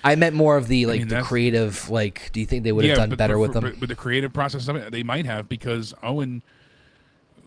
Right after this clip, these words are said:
Speaker 2: could have maybe pushed towards them doing something as a faction. I think that that was part of the reason why they hesitated and had Bret kind of been booked so oddly in W C W. I mean, Bret was handled horribly in W C W.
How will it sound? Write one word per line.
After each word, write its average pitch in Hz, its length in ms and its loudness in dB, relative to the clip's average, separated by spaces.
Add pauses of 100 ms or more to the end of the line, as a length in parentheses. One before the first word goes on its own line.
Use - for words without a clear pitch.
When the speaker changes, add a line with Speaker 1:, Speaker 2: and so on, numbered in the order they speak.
(220)
Speaker 2:
could 127 180 -4
have 113 180 -8
maybe 117 280 -6
pushed - 420 -8
towards 107 360 -8
them 107 480 -8
doing 110 220 -6
something 104 420 -10
as 98 140 -12
a 98 80 -12
faction. 113 720 -12 (1500)
I 104 120 -4
think 113 260 -8
that 110 180 -6
that 110 140 -8
was 110 100 -10
part 110 180 -4
of 107 60 -4
the 104 80 -4
reason 107 340 -8
why 101 140 -6
they 98 160 -10
hesitated 107 640 -10
and 95 140 -14
had 101 300 -12 (480)
Bret 113 340 -4
kind 117 180 -6
of 104 80 -6
been 104 140 -8
booked 107 280 -8
so 113 260 -4
oddly 113 440 -6
in 101 60 -10
W 101 200 -8
C - 80 -10
W. 101 220 -10
I 95 40 -12
mean, 98 120 -12
Bret 117 280 -4
was 104 140 -12
handled 98 360 -14
horribly 104 960 0
in 98 140 -12
W 95 260 -10
C 92 140 -14
W. 87 320 -12